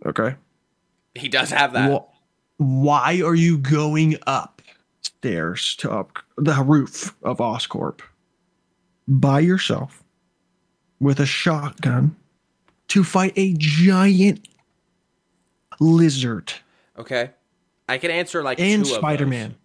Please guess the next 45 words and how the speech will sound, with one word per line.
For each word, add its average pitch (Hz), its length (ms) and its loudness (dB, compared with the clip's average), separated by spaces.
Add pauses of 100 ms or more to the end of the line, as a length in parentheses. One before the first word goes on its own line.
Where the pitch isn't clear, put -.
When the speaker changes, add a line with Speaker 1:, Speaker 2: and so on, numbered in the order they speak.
(220)
Speaker 1:
Actually, 139 340 -4
no, 131 240 -4
'cause 113 180 -8
he's 107 280 -6
cool - 180 -4
with 90 100 -8
Spider-Man 69 280 -6
Speaker 2:
Yeah. 62 60 -12
Speaker 1:
at - 60 -14
that 65 80 -8
point. - 240 -10 (560)
Speaker 2:
I 123 80 0
can 156 140 -6
answer, 156 220 -6
like, 131 160 -6
two 123 220 -10
of 98 100 -14
those. - 400 -20 (640)
Speaker 1:
Okay. 131 320 -4 (1160)
Speaker 2:
The 135 80 -4
reason 160 240 -4
why 156 100 -2
he 165 60 -4
didn't 160 140 -6
bring 156 180 -10
backup 139 600 -6 (640)
was 127 120 -16
because 135 220 -10
at 120 120 -10
this 165 160 -6
point 151 340 -10
he 131 120 -16
did 117 180 -10
not 127 440 -4 (480)
put - 180 -8
out 123 220 -2
a 113 200 -8
cease - 640 -10
and 123 120 -10
desist 113 720 -10
on 110 240 -6 (380)
killing 117 500 -12
and 107 180 -8
tracking 104 400 -8
Spider-Man. 87 560 -12